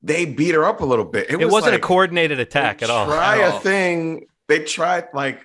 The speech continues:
Speaker 1: oh God. Like, some of the deaths were so fucking weird, man. Like, what happened to, uh, Monica Rambeau's mom? Like, just something fell on her? Like,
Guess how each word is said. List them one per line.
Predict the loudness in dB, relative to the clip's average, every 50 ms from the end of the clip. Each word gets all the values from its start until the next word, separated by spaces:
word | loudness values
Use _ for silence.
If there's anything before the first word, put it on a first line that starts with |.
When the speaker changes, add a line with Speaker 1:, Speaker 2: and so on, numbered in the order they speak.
| _ _ -10
Speaker 1:
oh | -8 -6 -6 -6 -6 -8
God. | -8 -6 -4 -4 -2 -4 -4 -6 -8 -12 _ _ _ _ _ _ _ _ _ _ _ _ _ _ _ _ _ _ _ _ _ _ _ _ _ _ _ _ _ _ -6
Like, | -6 -4 -4
some | -6 -4 -4 -2 -2
of | 0 -2
the | -2
deaths | -2 0 -2 -2 -2 -4 -8 -10
were | -8 -8
so | -8 -8 -10 -10 -12 -14 -14
fucking | -16 -16 -14 -12 -12 -10 -8 -8 -8 -8 -6 -4
weird, | -2 0 0 0 0 0 0 -2 -2 -2
man. | -4 -2 -2 -4 -4 -4 -4
Like, | -4 -4 -4 -6 -10 -20 _ _ _ _ _ _ _ _
what | 0 0 0 2
happened | 2 0 -2 -2 -4 -6 -6 -6 -6 -4
to, | -2 -2 0 0 0 0 -2 -2 -4 -8 -16 -14 -12
uh, | -12 -10 -4
Monica | -2 0 0 0 -2 -4 -6
Rambeau's | -8 -6 -6 -6 -6 -6 -6 -4 -4 -6 -8 -8
mom? | -6 -6 -4 -4 -4 -6 -6 -8
Like, | -8 -8 -8 -8 -10 _ _ _ _ _ _ _ _ _ _ _ _ _ _ _ -20 -20 -20 _ _ _
just | -2 -2 -2 -2 -2 -4
something | -2 -2 -4 -4 -6 -6 -6 -4 -4
fell | -6 -8 -6 -2 0 0 2 2 0
on | 0 -2 -2
her? | -2 -4 -4
Like, | -2 0 0 0 -2 -2 -6